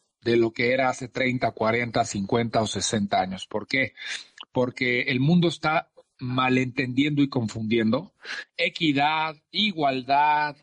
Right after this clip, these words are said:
muchas de esas cosas que están pasando ahí. Y tristemente, el feminismo surge de una lesión social, no tristemente surge de eso, sino tristemente, coma, el feminismo surge de una lesión social.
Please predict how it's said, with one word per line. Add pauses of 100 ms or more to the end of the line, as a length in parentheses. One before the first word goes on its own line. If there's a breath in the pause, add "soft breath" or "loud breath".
muchas
de
esas
cosas
que
están
pasando
ahí. (400 loud breath)
Y
tristemente, (480)
el
feminismo
surge
de
una
lesión
social,
no
tristemente
surge
de
eso,
sino
tristemente, (1300 loud breath)
coma, (600 loud breath)
el
feminismo
surge
de
una
lesión
social.